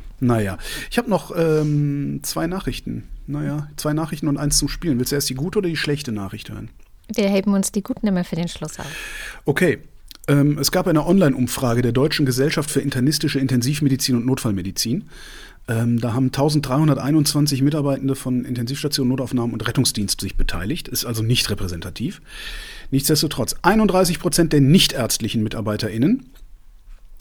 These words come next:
Speaker 1: wollen in den kommenden zwölf Monaten ihre Arbeitsstelle aufgeben.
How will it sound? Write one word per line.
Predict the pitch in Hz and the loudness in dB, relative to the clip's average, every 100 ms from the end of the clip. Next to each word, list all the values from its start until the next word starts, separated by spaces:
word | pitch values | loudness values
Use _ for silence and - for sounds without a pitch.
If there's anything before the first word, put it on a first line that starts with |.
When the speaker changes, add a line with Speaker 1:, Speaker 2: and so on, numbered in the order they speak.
| - | 2
Speaker 1:
wollen | 131 143 | 6 8
in | 135 | 8
den | |
kommenden | 135 151 160 143 | 6 4 6 4
zwölf | 139 139 139 | 6 6 6
Monaten | 143 135 139 | 4 4 2
ihre | 120 | 0
Arbeitsstelle | 117 120 - 101 | 0 0 -2 -4
aufgeben. | 98 98 - 110 208 | -4 -8 -6 -6 -6